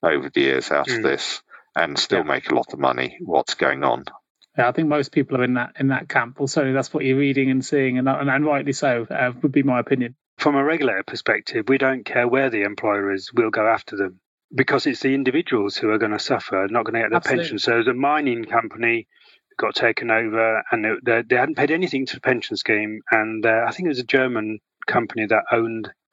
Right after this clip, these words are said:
Speaker 2: the U K arm, and so the German company have now paid the full, can't remember how much it was, hundred plus million, whatever, pounds into the scheme.
Speaker 3: Mm-hmm.
Speaker 2: Might be less than that, I can't remember.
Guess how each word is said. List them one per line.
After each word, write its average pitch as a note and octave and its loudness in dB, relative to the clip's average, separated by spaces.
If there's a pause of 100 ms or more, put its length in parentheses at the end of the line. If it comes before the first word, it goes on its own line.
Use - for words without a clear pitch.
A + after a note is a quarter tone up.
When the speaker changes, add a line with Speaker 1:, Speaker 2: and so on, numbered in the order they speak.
Speaker 2:
the A2+ 2
U G#2+ 0
K A2 0 (120)
arm, A#2 2 (540)
and A#2+ -2
so B2+ 2
the A2+ 2
German A#2+ 0
company G#2+ 0
have G#2 0
now G#2 0 (200)
paid G2+ 0 (260)
the G#2+ 4
full, G2+ 2
can't A2 4
remember G2+ -2
how G2 4
much F#2+ -4
it G#2+ -6
was, G2 0 (160)
hundred G2 2
plus - -2
million, G2 0
whatever, G2+ -2 (560)
pounds G2+ 0
into A2+ 0
the G#2 2
scheme. G2 0
Speaker 3:
Mm-hmm. A2+ -2
Speaker 2:
Might C#3+ 2
be G#2+ -6
less G#2 -2
than - -8
that, G#2 4
I - 4
can't C3+ 2
remember. G#2+ 0